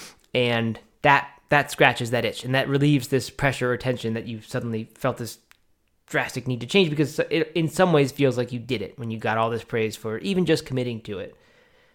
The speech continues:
Um, and that's, that is the problem. You're right, actually, though, that, like, these days it's also very easy to,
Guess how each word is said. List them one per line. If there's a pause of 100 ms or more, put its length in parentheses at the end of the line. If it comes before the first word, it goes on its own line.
(200)
Um, (380)
and
that's, (260)
that
is
the
problem. (340)
You're
right,
actually,
though,
that,
like, (1080)
these
days
it's
also
very
easy
to,